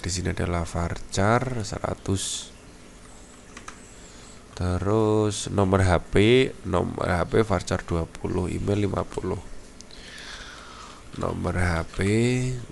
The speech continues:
varchar dua puluh. Terus email varchar lima puluh. Alamat varchar dua ratus, jenis kel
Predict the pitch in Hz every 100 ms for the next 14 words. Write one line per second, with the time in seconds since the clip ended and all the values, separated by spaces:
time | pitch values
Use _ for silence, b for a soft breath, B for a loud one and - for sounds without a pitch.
0 | - - - - - - 85 - - -
1 | 87 85 92 - - - - - - 95
2 | 85 78 92 87 90 107 127 - - -
3 | - B B B B B B B B B
4 | - - 92 92 92 - 92 95 104 107
5 | 120 131 135 139 143 - - - - -
6 | - - - - - - - - - -
7 | B B B B B B - - - -
8 | - 95 - - - 113 110 110 113 120
9 | 117 113 127 135 104 98 110 104 - 101
10 | 98 101 131 135 - - - - - -
11 | - - - - - - - - - -
12 | - - - B B B B B - 160
13 | 104 98 92 101 - 101 98 98 - 95
14 | 90 87 - 117 - - 90 90 - -
15 | 107 113 113 117